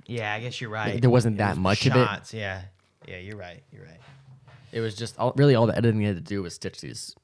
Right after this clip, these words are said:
Speaker 2: shots together and
Speaker 1: Yeah,
Speaker 2: make it
Speaker 1: you're
Speaker 2: look
Speaker 1: right.
Speaker 2: seamless, which
Speaker 1: You're
Speaker 2: is
Speaker 1: right.
Speaker 2: just a couple transitions and masking. Um, uh, but, uh, you know what masking is?
Speaker 1: No, please tell me.
Speaker 2: Hey, here's a little, here's a little filmmaking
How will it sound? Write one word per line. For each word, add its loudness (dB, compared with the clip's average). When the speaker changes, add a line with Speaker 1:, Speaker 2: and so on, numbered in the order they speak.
Speaker 2:
shots -2
together -4
and -4
Speaker 1:
Yeah, -2
Speaker 2:
make -2
it -2
Speaker 1:
you're -2
Speaker 2:
look -6
Speaker 1:
right. -8
Speaker 2:
seamless, -6
which -12
Speaker 1:
You're -12
Speaker 2:
is -12
Speaker 1:
right. -18
Speaker 2:
just -10
a -12
couple -6
transitions 0
and -6
masking. -4
Um, -4
uh, -6
but, -12
uh, -10
you -6
know 0
what 2
masking 2
is? 0
Speaker 1:
No, 6
please 2
tell 0
me. -4
Speaker 2:
Hey, 4
here's 4
a 4
little, 6
here's 2
a -2
little 6
filmmaking 6